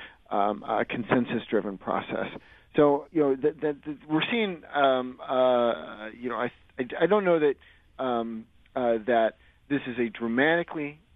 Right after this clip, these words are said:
different shift from, uh, our previous chairs, uh, but I, I do think that there's, there's a little bit more initial confidence in the job than maybe we saw in our previous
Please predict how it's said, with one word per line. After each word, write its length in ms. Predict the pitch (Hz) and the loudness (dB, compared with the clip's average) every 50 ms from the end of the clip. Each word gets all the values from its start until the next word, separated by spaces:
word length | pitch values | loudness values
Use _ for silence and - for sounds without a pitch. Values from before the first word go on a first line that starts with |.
| _ - | _ -4
different 360 | - 131 - - 139 123 113 - - | -2 -2 -2 -6 -10 -12 -10 -8 -4
shift 260 | - 135 127 - - - - _ _ _ _ - - - | -2 -2 -2 -2 -4 -10 -16 _ _ _ _ -20 -10 -6
from, 480 | 143 131 123 120 120 117 117 113 - - - - | -4 -2 0 0 0 -2 -4 -6 -10 -14 -12 -10
uh, 60 | - 113 113 113 110 - - 123 | -6 -4 -2 -2 -2 0 2 2
our 80 | 123 117 | 2 2
previous 480 | - - 147 139 131 135 135 127 117 - - - - | 2 2 2 4 6 6 4 4 2 -2 -6 -10 -4
chairs, 320 | - 147 131 131 131 131 - - - - - - _ _ _ | -2 0 2 2 2 0 -2 -8 -14 -20 -20 -20 _ _ _
uh, 300 | 117 117 113 113 113 113 104 - - _ | -4 -2 0 2 2 0 -2 -4 -2 _
but 160 | 131 127 117 | 2 2 2
I, 80 | 117 117 113 - 120 | 2 0 0 -2 -4
I 40 | 120 120 | -4 -2
do 120 | 131 131 123 - | -2 -2 -2 -2
think 200 | 139 123 113 - | -4 -4 -4 -4
that 140 | 113 110 - - | -6 -6 -4 -2
there's, 180 | 113 117 107 - - - 67 - - | -2 -2 -4 -6 -10 -18 -20 -8 -4
there's 180 | 127 120 107 | -4 -4 -4
a 140 | 110 113 113 - _ - 127 | -6 -10 -12 -14 _ -6 -4
little 160 | 135 127 127 | -2 -2 0
bit 160 | 120 123 117 | -2 -4 -4
more 320 | 113 117 120 117 117 113 107 | -4 -4 -2 0 0 -2 -2
initial 400 | - 123 123 120 117 - 127 113 | -6 -6 -4 -2 -2 -2 -2 -2
confidence 520 | - - 127 117 113 - - 117 113 107 - - | -2 -2 -2 -2 -2 -4 -6 -6 -6 -8 -8 -10
in 60 | 113 | -12
the 60 | 107 | -10
job 300 | 104 - 117 110 107 104 | -6 -2 2 2 2 2
than 120 | 101 104 107 | 0 -4 -8
maybe 180 | 107 104 98 | -10 -8 -8
we 140 | 107 104 101 - | -10 -10 -10 -4
saw 180 | - 110 107 104 - - - - - _ | -2 0 0 0 -2 -6 -16 -20 -20 _
in 60 | 107 107 | -10 -8
our 120 | 104 101 | -8 -8
previous 340 | - - 113 98 104 101 | -8 -10 -10 -8 -8 -10